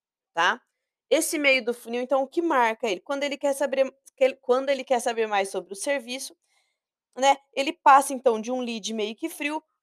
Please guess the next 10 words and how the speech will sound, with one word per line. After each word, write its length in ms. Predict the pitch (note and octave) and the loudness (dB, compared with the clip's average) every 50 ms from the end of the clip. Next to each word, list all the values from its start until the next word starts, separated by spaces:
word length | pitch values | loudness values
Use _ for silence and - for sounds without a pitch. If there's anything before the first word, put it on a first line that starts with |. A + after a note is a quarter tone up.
| _ _ - | _ _ -4
pra 180 | C#4+ - C#4 | -2 0 0
um 120 | C#4+ C#4+ C#4+ | 0 -2 -4
lead, 400 | C#4 D4 C#4 B3 C4 C#4 C4 _ _ _ | -6 -8 -8 -10 -10 -14 -14 _ _ _
ele 140 | - C4+ C#4 | -12 -12 -8
tá 160 | - - D4 | -4 -2 -2
esquentando 1000 | D4 C#4+ - - F4+ G#4+ G#4+ F#4+ - - A3+ A3+ A#3+ A#3+ A#3 A3+ G3+ F#3 E3+ E3+ | -2 -2 -4 -4 -4 -4 -4 -4 -4 0 2 2 2 2 0 -4 -6 -6 -8 -10
pro 180 | - - B3+ C4+ | -10 -8 -10 -8
meio 380 | B3+ A3+ A3 A3 A3 G#3+ G#3+ | -6 -4 -4 -4 -4 -6 -8
do 140 | G3+ G#3 A3 | -14 -20 -20
funil, 420 | - _ - B3 A3+ F3+ - - | -20 _ -14 -12 -12 -12 -12 -16